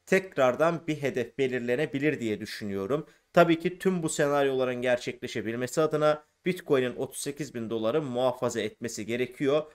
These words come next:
Bu bölgede tutunması gerekiyor. Ben şahsen tutunmasını bekliyorum. Otuz sekiz bin dolar altına inerse ne olur diye sorarsanız da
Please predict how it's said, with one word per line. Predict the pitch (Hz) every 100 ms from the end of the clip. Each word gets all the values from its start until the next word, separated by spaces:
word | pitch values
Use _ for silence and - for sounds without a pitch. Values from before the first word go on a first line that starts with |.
| _ -
Bu | 160
bölgede | 143 120 127 175
tutunması | 170 - 135 135 -
gerekiyor. | 107 92 87 - 95 98 _ _ _
Ben | 175 196
şahsen | 196 180 185 175
tutunmasını | - 180 170 165 175 147
bekliyorum. | 143 147 - 180 160 147 151 -
Otuz | 143 -
sekiz | - 175 151 143
bin | 151 143
dolar | 143 147 -
altına | 131 135 131 147 - -
inerse | 127 147 160 - 127
ne | 120
olur | 131 110 107 104
diye | 110 104
sorarsanız | - 107 107 - 104 98 -
da | 143 180